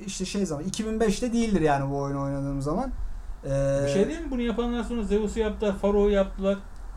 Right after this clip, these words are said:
Speaker 1: Zeus'u, Pharaoh'u oynamadım. Benim oynadığım
Speaker 2: Vallahi
Speaker 1: sadece
Speaker 2: oynamadım.
Speaker 1: bu seride yok.
Speaker 2: Bu arada
Speaker 1: Bu,
Speaker 2: Zeus
Speaker 1: bu
Speaker 2: da
Speaker 1: Fra-
Speaker 2: Pharaoh da inanılmaz bir oyundur. Hani mutlaka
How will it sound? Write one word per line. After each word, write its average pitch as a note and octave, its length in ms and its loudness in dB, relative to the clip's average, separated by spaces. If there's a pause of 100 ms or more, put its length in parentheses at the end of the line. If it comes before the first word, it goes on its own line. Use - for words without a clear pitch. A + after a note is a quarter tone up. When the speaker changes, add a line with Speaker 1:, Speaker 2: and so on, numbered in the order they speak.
(180)
Speaker 1:
Zeus'u, G3 420 6
Pharaoh'u G#3 320 8
oynamadım. G#3+ 380 6 (500)
Benim A#3+ 240 6
oynadığım A3 200 4
Speaker 2:
Vallahi A3+ 100 6
Speaker 1:
sadece A#3+ 180 8
Speaker 2:
oynamadım. A3 200 2
Speaker 1:
bu - 40 -2
seride F#3+ 280 0
yok. F#3+ 120 4
Speaker 2:
Bu C3 100 6
arada F#3+ 140 8
Speaker 1:
Bu, C3+ 40 4
Speaker 2:
Zeus C3+ 280 4
Speaker 1:
bu F#3+ 40 0
Speaker 2:
da D3 40 2
Speaker 1:
Fra- C3 40 4
Speaker 2:
Pharaoh D3+ 300 4
da D3+ 80 -2
inanılmaz B2+ 520 2 (100)
bir G#2+ 40 -4
oyundur. G#2 320 -4
Hani A2+ 220 -4 (380)
mutlaka B2 380 -4